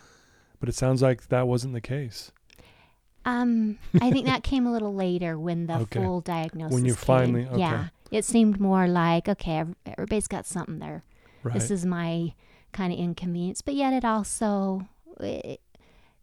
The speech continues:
Speaker 2: there was anxiety not, not having a name to it. So, like, after a football game,
Speaker 1: Yeah.
Speaker 2: it's like, "Okay, how much time do I have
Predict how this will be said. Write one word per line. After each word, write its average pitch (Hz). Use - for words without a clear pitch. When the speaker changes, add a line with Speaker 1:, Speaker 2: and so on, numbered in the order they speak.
Speaker 2:
there 214
was 196
anxiety 190
not, 185
not 190
having 180
a 170
name 165
to 262
it. 285
So, -
like, 196
after 175
a 208
football 170
game, 139
Speaker 1:
Yeah. 117
Speaker 2:
it's -
like, 165
"Okay, 170
how 185
much 214
time 190
do 185
I 170
have 160